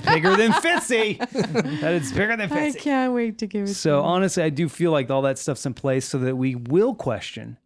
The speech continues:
Speaker 1: I
Speaker 3: Yeah.
Speaker 1: do. I really do feel like
Speaker 3: I do too.
Speaker 1: we, we should be questioning. Uh, that's the purpose of life. This has been a great conversation. I
Speaker 3: Mm-hmm.
Speaker 1: think we've had a really good influence from the chat. Uh, I'm gonna read Chris's here. He said, "My dad died seven years ago.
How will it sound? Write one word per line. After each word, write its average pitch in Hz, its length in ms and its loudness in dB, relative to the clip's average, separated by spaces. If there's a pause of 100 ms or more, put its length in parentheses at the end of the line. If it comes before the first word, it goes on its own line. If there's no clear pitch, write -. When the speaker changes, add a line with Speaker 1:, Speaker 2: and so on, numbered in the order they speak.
Speaker 1:
I 170 80 -2
Speaker 3:
Yeah. 143 140 0
Speaker 1:
do. 311 120 2
I 226 60 2
really 202 320 2
do 208 180 -2
feel - 180 -2
like 147 120 0
Speaker 3:
I 185 80 -2
do 247 100 -2
too. 330 240 -2
Speaker 1:
we, 185 220 0
we 196 180 0
should 220 240 0
be 151 120 0
questioning. 139 840 -8
Uh, 123 180 -6
that's 123 220 -6
the - 80 -12
purpose - 380 -6
of 127 160 -6
life. 127 500 -6 (480)
This 214 240 0
has 285 120 -2
been 208 160 0
a 156 100 0
great 151 240 -2
conversation. 131 680 -2
I 123 140 -2
Speaker 3:
Mm-hmm. 185 80 -2
Speaker 1:
think 143 160 0
we've 127 100 0
had 123 140 0
a 120 60 -6
really 160 840 0
good 131 180 2
influence 127 460 0
from 117 240 -2
the 110 80 -4
chat. 113 520 -2 (420)
Uh, 120 40 -4
I'm 123 240 0
gonna 160 140 2
read 147 200 2
Chris's 139 400 -2
here. 131 400 0
He 123 160 0
said, 127 200 -2
"My 123 180 0
dad 135 280 0
died 127 220 -2
seven 123 280 -2
years 123 200 0
ago. 117 320 0